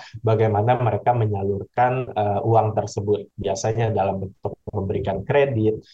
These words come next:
eh, lalu menyalurkan pinjaman, dan lain semacamnya. Dalam konteks S V B, mereka menggunakan uang ini diinvestasikan dalam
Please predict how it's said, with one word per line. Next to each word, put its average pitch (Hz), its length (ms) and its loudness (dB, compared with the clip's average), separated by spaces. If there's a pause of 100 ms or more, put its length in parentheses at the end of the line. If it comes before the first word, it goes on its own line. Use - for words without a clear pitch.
(240)
eh, 104 320 4
lalu 104 400 0
menyalurkan 101 560 -2
pinjaman, 104 640 0
dan 101 160 0
lain 98 240 -2
semacamnya. 95 640 -6 (400)
Dalam 135 320 4
konteks 135 320 0
S - 160 -2
V 98 160 -2
B, 160 160 2
mereka 131 240 2
menggunakan 110 560 2
uang 101 320 -2
ini 131 480 0
diinvestasikan 104 960 0
dalam 104 320 2